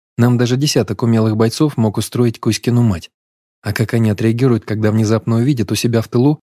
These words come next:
небольшую немецкую колонну, можно было и не гадать.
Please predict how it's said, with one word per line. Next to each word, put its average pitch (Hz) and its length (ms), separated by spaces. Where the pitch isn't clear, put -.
небольшую 147 480
немецкую 123 460
колонну, 101 500
можно 135 320
было 123 180
и 123 80
не 123 100
гадать. 120 460